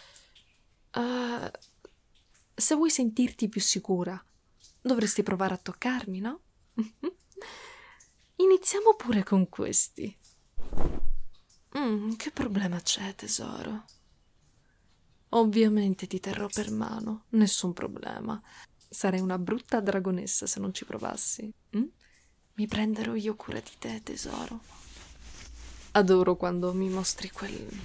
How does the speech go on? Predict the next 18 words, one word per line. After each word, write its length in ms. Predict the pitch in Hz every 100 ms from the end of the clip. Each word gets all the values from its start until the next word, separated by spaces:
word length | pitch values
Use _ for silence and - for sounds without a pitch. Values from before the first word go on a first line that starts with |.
| - - -
quel 200 | - 185
sorriso. 840 | - - - - 113 220 208 202 - - - - - _ _ _ _ _ _
Ah, 580 | - 254 233 226 226 226
voglio 360 | 202 190 190 202
tanto 340 | 196 202 226
renderti 540 | 214 226 226 - - -
felice. 680 | - - - - - 233 - _ _ _ _ _ _ _ _ _ _
Del 260 | 190 190
resto, 580 | 175 180 - - 196 185
un 220 | 208 185 180
tesoro 400 | 190 175 180 185
felice 720 | 185 175 190 214 - - 220 - - - - - _ _
è 100 | -
anche 400 | 233 202 190 -
un 120 | 180 185
ottimo 460 | 185 - 196 180
tesoro. 580 | - 208 - - 220 226
<laughs> 840 | 247 220 - 220 247 226 - 269